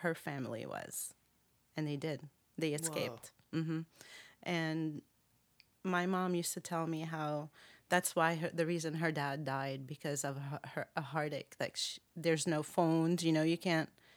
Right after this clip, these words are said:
Speaker 1: she didn't, she's illiterate. She never went to school. She immediately went into work for people. So, yeah, that's when she went to Palestine. And we revisited Palestine in eighty-five for Christmas.
Speaker 2: Oh, really?
Speaker 1: And that was, whew,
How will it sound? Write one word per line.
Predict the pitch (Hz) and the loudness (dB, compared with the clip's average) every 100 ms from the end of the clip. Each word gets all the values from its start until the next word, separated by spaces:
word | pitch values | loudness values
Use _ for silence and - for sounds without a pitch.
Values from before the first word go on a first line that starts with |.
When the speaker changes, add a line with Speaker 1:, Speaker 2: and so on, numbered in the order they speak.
| _ | _
Speaker 1:
she | - 190 | -4 0
didn't, | 170 165 - | 0 -2 -2
she's | - - 196 | -2 2 4
illiterate. | 165 170 185 156 131 - | 4 6 6 6 4 -2
She | - 180 | 0 2
never | 170 165 | 4 4
went | 160 143 | 4 2
to | 160 | 0
school. | - 170 165 | 0 2 2
She | - 147 | 2 0
immediately | 156 156 160 143 151 147 | 2 2 2 2 0 0
went | 147 147 - - - - - - - _ - | 2 0 -2 -14 -18 -20 -20 -20 -20 _ -2
into | 170 156 - 143 | 0 2 0 0
work | 143 139 - | 0 -2 -4
for | - 131 123 | 0 0 0
people. | - - - - 165 _ _ - - - | -4 -8 -4 -6 -6 _ _ -20 -20 -8
So, | - 165 | 2 4
yeah, | 156 143 | 6 6
that's | 165 214 - | 6 6 4
when | 185 | 2
she | - 165 | 4 2
went | 160 165 | 2 2
to | |
Palestine. | 170 156 151 165 156 139 139 | -2 0 0 0 -2 -2 -2
And | 170 180 | 0 0
we | 226 | 2
revisited | 254 277 220 220 202 170 165 | 4 4 6 4 6 4 4
Palestine | 170 165 170 - 147 143 | 4 4 4 2 0 0
in | 143 | 0
eighty-five | 151 147 151 147 139 - | 0 -2 0 2 2 0
for | - | -8
Christmas. | - 151 - - - - - _ - | -6 -6 -6 -8 -10 -10 -10 _ -8
Speaker 2:
Oh, | 160 156 | -2 -2
really? | 135 156 180 110 107 | 0 2 2 2 0
Speaker 1:
And | 165 170 | 0 4
that | 202 - | 2 2
was, | 180 - - - - _ _ _ _ _ | -2 -4 -8 -14 -20 _ _ _ _ _
whew, | 349 | -2